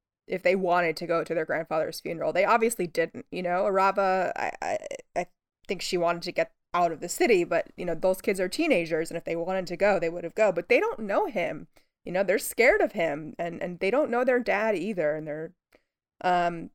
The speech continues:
you know, that, that whole scene where Kendall's like, "I'm gonna stand in front of your car," and then he kinda just, like, meekly, like, walks to the side. It's, like, so, so low, just such, such a dark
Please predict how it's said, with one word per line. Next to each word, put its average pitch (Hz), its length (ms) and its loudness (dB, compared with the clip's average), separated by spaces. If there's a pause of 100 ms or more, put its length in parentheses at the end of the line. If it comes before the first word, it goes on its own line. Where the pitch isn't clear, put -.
you 175 80 -4
know, 170 100 -4
that, 196 240 0
that 196 140 4
whole 208 180 0
scene 185 340 -4
where 165 100 0
Kendall's 165 340 -8
like, - 100 -8
"I'm 262 160 6
gonna 233 160 8
stand 214 300 2
in 185 100 -8
front 196 180 2
of 185 60 -4
your 175 160 -2
car," 175 460 4
and 165 120 0
then 170 200 -2
he 170 100 -8
kinda 165 220 -4
just, 170 200 -8
like, 165 120 -2
meekly, 175 640 -4
like, 156 360 -4 (420)
walks 165 380 -2
to 175 120 -2
the 156 100 -4
side. 156 540 -2
It's, - 240 -4
like, 156 300 -2 (320)
so, 185 1000 2
so 170 600 0
low, 156 680 -2
just - 340 -10
such, - 280 -2
such 208 200 0
a 226 60 -2
dark 156 340 -2